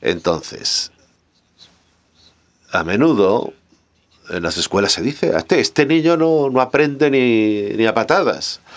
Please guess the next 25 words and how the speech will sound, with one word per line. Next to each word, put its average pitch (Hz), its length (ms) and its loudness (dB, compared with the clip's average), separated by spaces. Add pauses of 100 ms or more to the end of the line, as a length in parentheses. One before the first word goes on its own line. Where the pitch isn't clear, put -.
(560)
¿Por 110 180 2
qué? 127 180 2
Pues 85 140 -6
porque 87 240 -2
a 85 60 2
lo 82 60 0
mejor 101 260 2 (260)
él 104 120 0
viene 101 300 2
de 98 120 2
otro 95 240 0
lugar, 139 580 2
de, 104 840 0
de, 90 340 0
de 90 100 0
otro 101 220 2
barrio, 143 420 2
entonces, 110 240 -2
bueno, 98 160 2
ahí 85 140 0
está 82 400 -4
su - 180 -6
falta 87 340 0
de 80 100 0
capacidad. 80 500 -2